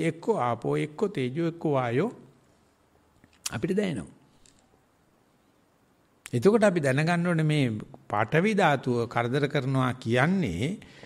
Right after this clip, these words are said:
එයාගේ පැමිණීම නිසාම ආපෝ ධාතුවට කට උත්තර නැති වෙනවා. කතා කරගන්න බැරුව යනවා. තේජෝ ධාතුවට කට උත්තර නැති වෙනවා. කතා කරගන්න බැරි වෙනවා. වායෝ ධාතුවට බෑ. තියෙන්නේ පඨවි ධාතුව විතරයි.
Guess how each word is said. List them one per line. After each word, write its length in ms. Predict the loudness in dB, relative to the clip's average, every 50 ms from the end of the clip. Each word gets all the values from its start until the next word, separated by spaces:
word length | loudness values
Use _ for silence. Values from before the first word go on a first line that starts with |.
| -20 -20 _ _ _ -12 -10 -10 -6
එයාගේ 380 | -2 2 4 4 4 4 4 2
පැමිණීම 580 | 4 4 4 6 6 6 6 6 6 6 6 6
නිසාම 440 | 4 2 2 2 2 2 2 0 0
ආපෝ 340 | 0 0 0 0 2 2 4
ධාතුවට 440 | 4 4 2 2 0 0 -2 0 0
කට 180 | 0 0 0 0
උත්තර 340 | -2 -2 -2 -2 -2 0 0
නැති 280 | -2 -2 -4 -4 -6 -6
වෙනවා. 220 | -6 -8 -10 -8
කතා 300 | -6 -8 -2 0 2 2
කරගන්න 400 | 2 0 -2 0 0 0 0 0
බැරුව 240 | 0 -2 -2 -2 -2
යනවා. 380 | -4 -6 -6 -10 -14 -16 -18 -20 _ _ _ -20 -20 -20 -20 -20 -18 _
තේජෝ 400 | 2 4 4 4 2 2 0 0
ධාතුවට 460 | 0 0 0 0 0 2 2 2 4
කට 160 | 2 4 4 4
උත්තර 300 | 4 4 4 2 2 2
නැති 260 | 4 2 0 2 2 0
වෙනවා. 240 | 0 0 -2 -4
කතා 180 | -2 0 0 0
කරගන්න 380 | 2 0 0 2 2 2 2 2
බැරි 200 | 2 0 0 0
වෙනවා. 180 | -2 -2 0 2
වායෝ 300 | 4 4 4 4 4 4
ධාතුවට 420 | 4 4 2 2 2 -2 0 2
බෑ. 140 | 2 0 0
තියෙන්නේ 420 | 0 0 4 4 4 4 4 4
පඨවි 280 | 2 2 2 2 2 2
ධාතුව 300 | 2 0 0 0 -2 -4
විතරයි. 360 | -4 -6 -8 -10 -10 -12 -14